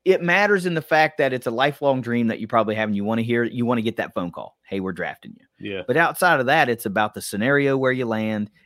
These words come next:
Speaker 1: and how big of an impact you can. What's the running back room look like,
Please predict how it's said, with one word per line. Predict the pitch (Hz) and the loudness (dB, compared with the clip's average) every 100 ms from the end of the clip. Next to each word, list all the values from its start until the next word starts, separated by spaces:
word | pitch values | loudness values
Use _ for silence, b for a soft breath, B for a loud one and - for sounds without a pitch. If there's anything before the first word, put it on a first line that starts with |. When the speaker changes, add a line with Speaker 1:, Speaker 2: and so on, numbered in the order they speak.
| _ | _
Speaker 1:
and | 95 85 | -14 -12
how | 92 123 127 | -2 0 2
big | 127 123 | 0 -2
of | |
an | 117 | -2
impact | 113 113 120 107 | -2 -2 -4 -4
you | 107 | -8
can. | - 107 98 | -6 -6 -2
What's | 104 147 - | 0 0 0
the | 139 | 0
running | 127 131 123 | 2 2 2
back | 120 117 | 2 2
room | 127 117 | 0 0
look | 110 131 - | 2 -2 -2
like, | 113 113 120 113 | -2 2 2 -2